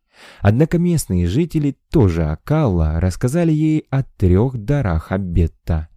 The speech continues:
дарованные людям. Разящее копьё, рог луны, лук молний были подарены жителям древнего леса.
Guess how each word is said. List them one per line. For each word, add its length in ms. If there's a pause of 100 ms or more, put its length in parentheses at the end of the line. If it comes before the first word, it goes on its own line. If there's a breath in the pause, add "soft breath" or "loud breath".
(640)
дарованные 680
людям. 580 (580)
Разящее 640
копьё, 600 (200)
рог 420
луны, 640
лук 580
молний 720 (260)
были 320
подарены 680
жителям 580
древнего 560
леса. 680